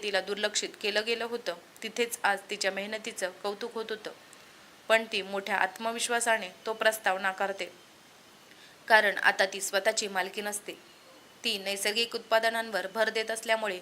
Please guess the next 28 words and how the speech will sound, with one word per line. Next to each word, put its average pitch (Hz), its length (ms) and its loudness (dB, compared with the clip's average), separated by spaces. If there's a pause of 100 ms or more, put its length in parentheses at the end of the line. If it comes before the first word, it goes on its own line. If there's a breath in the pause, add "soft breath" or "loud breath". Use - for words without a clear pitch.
(160)
हळूहळू 220 420 0
ग्राहक 208 340 2 (640 loud breath)
तिच्या 208 240 2
उत्पादनांची 220 680 2
दखल 196 320 -4
घेत 226 180 -2
होते. - 260 -8 (1120)
सोशल 208 420 0
मीडियाच्या 196 480 0
मदतीने 190 480 -4 (160)
ती 233 100 2
आपली 214 260 4
ब्रँड 208 340 2
ओळख 202 220 -2
निर्माण 190 360 -6
करते. 202 340 -8 (640)
एका 214 300 2
मोठ्या 202 300 -2
ऑर्डरने 220 560 0 (260)
तिचा 226 240 2
व्यवसाय 220 500 -2
उभारी 196 300 -2
घेतो 214 340 -6 (640)
आणि 214 300 4
तिच्या 196 220 0
मेहनतीला 214 540 -4
फळ 202 260 0
मिळते. 202 380 -8